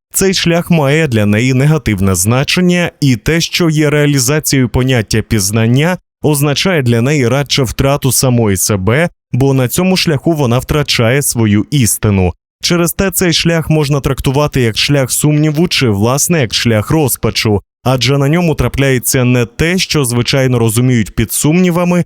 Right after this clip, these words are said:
тобто відсахування від тієї або тієї начебто істини, результатом якого згодом є зникнення сумнівів і повернення до істини, тож зрештою питання постає таким, як і перед тим.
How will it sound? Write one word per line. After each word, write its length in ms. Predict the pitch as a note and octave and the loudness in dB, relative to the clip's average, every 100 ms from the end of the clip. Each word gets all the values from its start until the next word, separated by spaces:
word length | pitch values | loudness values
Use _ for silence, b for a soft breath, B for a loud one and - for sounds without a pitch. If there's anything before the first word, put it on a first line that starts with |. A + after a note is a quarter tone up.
| _ _ | _ _
тобто 420 | D#3 C3+ D3 C3+ B2 | -6 -2 0 0 0
відсахування 1000 | B2+ C#3 - - C#3 D3+ D#3 C3+ A#2+ | 0 0 0 0 0 0 0 2 2
від 160 | A2+ A#2 | 0 -2
тієї 460 | - A#2+ B2 D3 A2 | 0 2 2 0 0
або 220 | G2 G#2 | 0 -2
тієї 440 | - A#2+ D3 C#3 | 0 0 2 2
начебто 580 | A2+ A2 - G#2 - - - | 0 0 -2 -4 -4 -4 -2
істини, 560 | C#3+ D#3+ - E3 D#3+ - _ | -2 -2 -2 0 -2 -4 _
результатом 680 | C3+ C#3 C#3+ D3+ F3 E3 C#3+ | -4 -2 -2 -2 -2 0 0
якого 380 | B2 - D#3 B2+ | 0 0 0 0
згодом 400 | G2+ C#3+ C#3+ A#2+ | 0 0 0 0
є 180 | A#2+ A#2 | 0 0
зникнення 540 | A#2+ C#3 C3+ B2+ A2+ | 0 0 0 0 0
сумнівів 640 | - - D#3 F3 C#3 A#2 G#2 | -2 0 2 2 2 0 0
і 120 | C3 | -2
повернення 680 | - C#3 C3 C#3+ C3+ B2 A#2+ | 0 0 2 0 2 2 2
до 140 | G#2 A2 | 0 -2
істини, 720 | - D#3 - F3+ E3 D#3 B2 | 0 -2 -2 0 0 0 -2
тож 200 | - C3+ | -2 0
зрештою 580 | G#2+ C#3+ E3+ - D#3+ C3+ | 0 0 0 -2 0 0
питання 520 | C3 A#2+ C#3 E3 E3 | -2 -2 0 0 0
постає 500 | - C3 - B2+ C3+ | -2 -4 0 0 0
таким, 460 | A#2 G#2+ - F3 F#3+ | -2 -4 0 0 0
як 280 | B2 E3+ - | -2 -2 -2
і 60 | F3+ | -2
перед 400 | A2+ G#2+ G2+ - | -2 -2 -2 -2
тим. 280 | A2+ F#2+ | 0 0